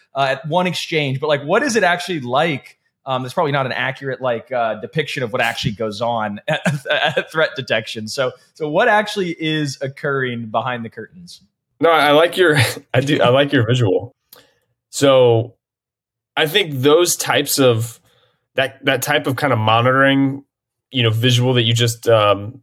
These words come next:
Speaker 2: sort of drew there, I think is something that does exist in Web two, actually. Like, you know, large teams like Microsoft and Google and others have,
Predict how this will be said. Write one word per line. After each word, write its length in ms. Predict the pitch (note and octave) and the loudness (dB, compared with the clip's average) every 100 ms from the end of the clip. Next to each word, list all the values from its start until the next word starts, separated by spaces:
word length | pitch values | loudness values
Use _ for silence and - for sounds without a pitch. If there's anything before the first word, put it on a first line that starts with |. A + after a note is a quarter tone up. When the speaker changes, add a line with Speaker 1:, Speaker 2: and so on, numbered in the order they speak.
| _ _ _ _ _ | _ _ _ _ _
Speaker 2:
sort 200 | - A#2 | -2 2
of 100 | A2+ | 2
drew 200 | A#2+ C#3+ | 4 4
there, 200 | C3 A2+ | 6 4
I 100 | G#2+ | 4
think 240 | - A#2 | 0 -4
is 360 | A2 G2 - - _ _ _ _ _ | -2 -4 -6 -8 _ _ _ _ _
something 340 | - C3 C3+ C3 | -2 0 2 2
that 240 | A2 G2+ | 0 0
does 260 | A#2 B2 D3 | 2 2 2
exist 520 | D3 A2+ A#2+ G3 - | 0 2 2 0 -2
in 180 | A#2 G#2 | 0 2
Web 200 | A2+ A2 | 2 2
two, 220 | C3 C#3+ | 2 2
actually. 400 | D3 D3+ F3 G3 | 2 -2 -4 0
Like, 300 | A2+ G2 - _ _ | 0 0 -4 _ _
you 120 | A#2 | -2
know, 120 | F#2+ - _ _ _ _ _ _ | -2 -2 _ _ _ _ _ _
large 480 | A2+ B2 C3+ C3 - | 2 4 4 0 -2
teams 400 | C#3+ C3+ B2 A2 | 0 2 2 0
like 140 | G2 | -2
Microsoft 800 | F#2 G#2 A#2 A2+ G#2+ G#2+ B2 - | -2 -2 -2 0 0 2 0 -4
and 280 | F2 F#2+ A#2+ - _ _ _ _ _ _ _ - - A#2 | -12 -12 -14 -18 _ _ _ _ _ _ _ -16 -10 -2
Google 460 | A2 A#2 B2+ B2 A#2+ | 2 4 4 4 4
and 100 | G#2+ | 4
others 320 | A2+ A2 G#2 | 2 0 0
have, 580 | B2 A#2+ C3+ A2 C3 | -2 0 2 0 -2